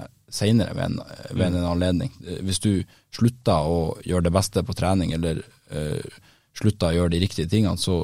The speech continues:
Speaker 1: er det egentlig kun deg selv det går utover.
Speaker 2: Da får du aldri betalt.
Speaker 1: Nei, man gjør ikke det. Så om man, eh, for eksempel i Glimt, da, som man sitter på benken,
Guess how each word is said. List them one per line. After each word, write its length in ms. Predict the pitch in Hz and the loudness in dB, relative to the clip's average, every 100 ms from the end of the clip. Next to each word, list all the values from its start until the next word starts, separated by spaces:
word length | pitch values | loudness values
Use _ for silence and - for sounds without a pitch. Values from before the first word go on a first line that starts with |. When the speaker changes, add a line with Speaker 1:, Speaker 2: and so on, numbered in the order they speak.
| - | -2
Speaker 1:
er 120 | 95 | -2
det 80 | 92 | 2
egentlig 220 | 95 87 | 2 2
kun 140 | - 101 | 2 2
deg 80 | 90 | 2
selv 220 | 120 104 | 2 2
det 100 | 87 | 0
går 120 | 87 | 0
utover. 300 | 117 - - - | 0 -2 -10 -10
Speaker 2:
Da 60 | |
får 200 | 104 123 107 | -4 -2 0
du 60 | |
aldri 140 | 98 110 | 0 0
betalt. 400 | 98 67 - - | 0 -2 -8 2
Speaker 1:
Nei, 120 | 139 147 | 6 8
man 80 | |
gjør 140 | 151 131 | 8 6
ikke 140 | 90 | 2
det. 80 | 85 | -2
Så 140 | - 113 104 95 | 4 6 6 6
om 80 | |
man, 140 | 117 107 95 - - | 6 8 4 0 -8
eh, 320 | 85 80 - | -6 -4 -6
for 80 | 80 | -4
eksempel 320 | - 98 92 | 2 4 4
i 160 | 90 92 | 2 4
Glimt, 240 | 95 117 - | 6 6 6
da, 80 | |
som 120 | 85 90 | 0 0
man 60 | |
sitter 160 | 98 90 | 0 0
på 40 | 95 | 2
benken, 400 | 104 87 85 | 0 -2 -6